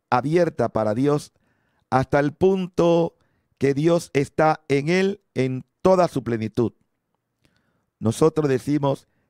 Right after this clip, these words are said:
"Jesús es Dios". Juan nos convida a decir,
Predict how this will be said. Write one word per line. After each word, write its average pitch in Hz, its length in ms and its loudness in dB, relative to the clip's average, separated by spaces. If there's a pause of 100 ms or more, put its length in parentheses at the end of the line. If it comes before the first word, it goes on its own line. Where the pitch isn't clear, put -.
"Jesús 175 540 0
es 131 220 -2
Dios". - 500 -6 (840)
Juan 147 480 2 (340)
nos 131 240 0
convida 135 480 0
a - 20 0
decir, 139 460 -2